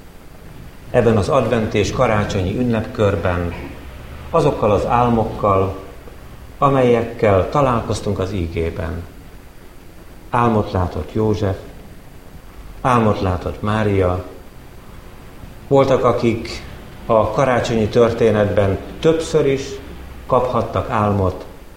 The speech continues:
és most íme a napkeletiek.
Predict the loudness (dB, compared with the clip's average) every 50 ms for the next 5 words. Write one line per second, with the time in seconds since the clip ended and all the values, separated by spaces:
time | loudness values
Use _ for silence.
0 | -20 -14 -4 -2 -2 -2 0 -4 -4 -4 -2 0 0 2 2 2 2 0 0 -2
1 | -6 -10 -14 -16 -16 -18 -18 -18 -18 -18 -18 -20 -20 -12 -2 2 4 4 6 4
2 | 2 0 -2 -6 -14 -16 -18 -16 -6 0 0 0 0 0 -2 0 0 0 0 -2
3 | -2 -4 -4 -2 -2 -4 -6 -10 -16 -18